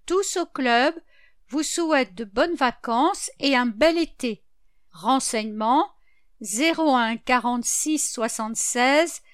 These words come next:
quarante-huit onze, w w w point charenton point f r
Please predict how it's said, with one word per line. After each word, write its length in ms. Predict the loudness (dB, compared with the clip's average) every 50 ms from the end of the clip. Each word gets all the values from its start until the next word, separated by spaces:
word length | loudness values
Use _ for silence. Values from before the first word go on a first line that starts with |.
| -20 -20 _ -20 -8 -2
quarante-huit 880 | 0 0 2 2 0 0 -2 -2 -6 -6 -2 0 0 0 -2 -4 -10 -20 -18 _ 0
onze, 500 | 2 2 2 2 0 -2 -6 -6 -8 -8 -8 -10 -12 -20 -20 _ _ _ _ _ _ _ _ -20 -20
w 760 | -12 -6 -4 -4 -2 0 0 0 0 0 -2 -2 0 0 0 0
w 680 | -2 -4 -4 -4 -2 0 0 0 -2 -2 -2 -2 -2 -2
w 800 | -2 -4 -6 -4 -2 0 0 0 0 0 -2 -2 -2 -2 -2 -4 -8 -12
point 560 | -14 -12 -6 -2 0 0 2 2 2 2 0 -2 _ _ _ _ _ _ _
charenton 960 | -8 -6 -2 0 2 2 2 2 2 0 0 -2 -4 -4 -4 -4 -4 -4 -6
point 380 | -8 -6 -4 -2 0 -2 -2 -4 _ -4
f 300 | -2 -2 -4 -6 -6 -4
r 360 | -2 0 2 4 4 4 4